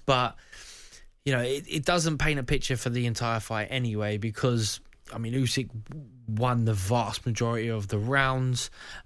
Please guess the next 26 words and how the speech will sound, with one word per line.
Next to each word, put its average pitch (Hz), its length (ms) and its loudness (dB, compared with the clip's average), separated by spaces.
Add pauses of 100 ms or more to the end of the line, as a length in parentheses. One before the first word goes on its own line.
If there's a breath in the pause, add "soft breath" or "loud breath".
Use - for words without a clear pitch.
Um, 110 680 0 (400)
it's - 380 -6
not 131 140 2
like 120 160 0
the 120 80 0
referee 123 460 2
started 117 440 0
counting 117 500 0
and 110 100 2
then 113 160 2
changed 117 420 0
his 107 180 -2
mind. 110 540 0 (680 loud breath)
If - 360 -8
he 127 140 2
had 143 240 2
started 113 320 -2
counting, 113 440 -2 (640)
everyone 107 280 -4
says, 107 180 -4
"Well, 104 300 -4
we're 113 260 -2
sure 117 340 0
Usyk 113 240 -2
would 110 140 -2
have 98 180 -4